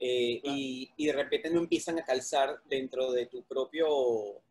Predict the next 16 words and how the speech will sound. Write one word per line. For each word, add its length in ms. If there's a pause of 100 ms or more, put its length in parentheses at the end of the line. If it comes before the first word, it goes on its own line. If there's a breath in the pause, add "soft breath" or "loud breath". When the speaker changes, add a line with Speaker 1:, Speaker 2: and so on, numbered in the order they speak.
Speaker 1:
este, 600
discurso. 680 (760 soft breath)
Eh, 360
al, 360
al 160
final, 680
lo 200
que 100
termina 420
ocurriendo 460
con 140
esta 220
gente 540 (160)
es 360
que, 840 (520)
eh, 680